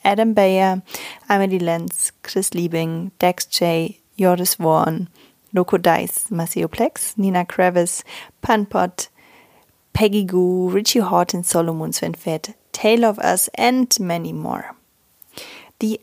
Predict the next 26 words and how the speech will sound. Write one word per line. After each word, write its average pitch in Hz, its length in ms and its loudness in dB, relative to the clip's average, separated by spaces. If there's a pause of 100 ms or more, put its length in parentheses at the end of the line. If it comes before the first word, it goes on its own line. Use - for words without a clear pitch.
Under 262 380 4
Festival, 175 960 -2 (460)
um, 196 760 -6 (240)
also 208 240 -2
in 202 120 -2
its 180 180 -10
third 226 300 2
edi-, 170 180 0
edition, - 800 -2
the 190 80 2
Boutique - 460 -4
Festival - 480 -4
is 185 100 -6
strictly - 480 -8
underground 175 640 -4 (460)
and 311 140 -4
wants 202 260 0
to - 60 0
step - 320 0
away - 280 -4
from 175 200 -8
the 165 80 -6
mainstream 165 520 -6
booking, - 520 -8 (280)
find 208 500 0
out 208 280 0